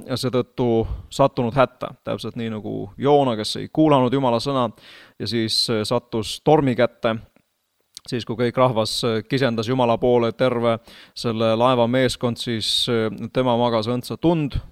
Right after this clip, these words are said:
See on kurb, aga tihtipeale me oleme sellises olukorras, et kõik meie ümber näevad, et, äh, asjad on sassis, aga me ise ei näe.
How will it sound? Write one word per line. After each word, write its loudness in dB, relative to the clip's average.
See -14
on -20
kurb, 2
aga 0
tihtipeale 0
me 2
oleme 2
sellises -2
olukorras, 2
et -16
kõik 0
meie 2
ümber 2
näevad, 2
et, -2
äh, -2
asjad -2
on -2
sassis, -2
aga -4
me -6
ise 0
ei 2
näe. 2